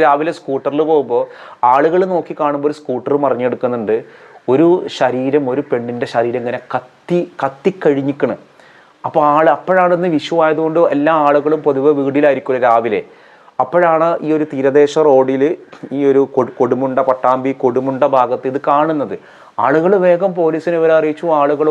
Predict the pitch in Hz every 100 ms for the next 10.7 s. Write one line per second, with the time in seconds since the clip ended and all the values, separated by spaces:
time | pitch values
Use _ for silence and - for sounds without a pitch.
0 | 143 139 143 139 135 139 139 - - -
1 | 127 131 127 139 165 151 139 127 - 156
2 | 135 135 131 139 156 180 151 160 175 175
3 | 175 180 160 123 - 131 107 107 127 127
4 | 135 151 143 143 139 127 123 120 - -
5 | - - 113 117 117 120 117 117 123 123
6 | 123 131 131 139 127 120 120 120 117 113
7 | 127 127 113 113 117 123 139 131 131 -
8 | - 135 143 143 151 160 160 143 95 -
9 | - - - _ 131 131 156 151 147 147
10 | - 135 131 135 123 131 131